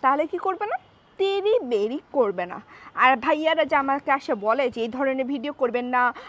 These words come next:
আপনার কথা শুনে আমার বউয়েরা আমাদেরকে জ্বালায়।" ঠিক আছে, বেশি বেশি করে জ্বালাবে, আপুরা বেশি বেশি করে জ্বালাবেন, ঠিক আছে? ঈদ সালামি ছাড়বেন না, মানে নিজেরটা নিজে আদায় করে নেবেন, বুঝছেন? আদায় করে নেবেন না। শুনেন, আমি বলি, এই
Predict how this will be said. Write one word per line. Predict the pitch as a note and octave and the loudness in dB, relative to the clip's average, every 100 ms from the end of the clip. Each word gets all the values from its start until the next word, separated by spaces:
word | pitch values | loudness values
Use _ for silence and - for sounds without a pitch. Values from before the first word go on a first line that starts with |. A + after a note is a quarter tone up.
| - | -4
আপনার | B3+ C#4+ C#4+ | -2 0 -2
কথা | C#4+ D#4 | -2 -4
শুনে | D4 D#4 | -4 -2
আমার | C#4 C4 C#4+ | 0 0 -2
বউয়েরা | B3+ C4 B3+ | 2 4 4
আমাদেরকে | C4+ C#4 D4 C#4+ C4 D#4+ | 2 -2 -6 -8 -6 -6
জ্বালায়।" | C4+ C4 A3+ B3 A#3+ A#3+ - - | -2 0 4 4 4 -2 -12 6
ঠিক | B4 A4 | 8 8
আছে, | A#3 - G3 | 2 2 0
বেশি | G3 G#4+ F#4+ | 4 6 6
বেশি | F4 D4 | 2 0
করে | B3+ G3 | 0 0
জ্বালাবে, | C#3 D3+ B2+ | -2 -4 2
আপুরা | - - F#4+ D#4+ | 4 4 2 2
বেশি | F4 D#4+ | 0 -2
বেশি | D4+ | -4
করে | D4 A#3+ | -2 -2
জ্বালাবেন, | A3 D3 F3 F#3+ A#3 | -2 -4 -4 -6 -4
ঠিক | D#4+ | -4
আছে? | F#4+ | -2
ঈদ | G4+ F4 F#4+ | 0 0 0
সালামি | - E4+ D#4+ E4 | 2 2 2 2
ছাড়বেন | D#4 B3+ C4 | 0 2 0
না, | B3 B3 - - - - | 0 -2 -4 -20 -20 -6
মানে | D#4+ F4+ | 0 2
নিজেরটা | D4 D4 E4+ F4 A4+ - | 2 0 0 2 0 0
নিজে | G4 D4 E4 | 0 0 -2
আদায় | - B3+ A#3+ | -2 0 0
করে | A#3 A3+ F#3 | 0 -2 -2
নেবেন, | E3+ E3 C#3 | -4 -6 -6
বুঝছেন? | A#3 - - G#3 - | -6 -6 -4 -6 2
আদায় | C4+ D#4 G4 | 4 4 2
করে | A4 A4+ | 0 2
নেবেন | G4+ F#4+ F#4+ | 2 0 0
না। | F4+ G4+ - _ | 2 2 0 _
শুনেন, | - C4 F#3+ | -6 -4 -4
আমি | G3 G#3 | -8 -8
বলি, | E3+ - | -10 -2
এই | D4 | 0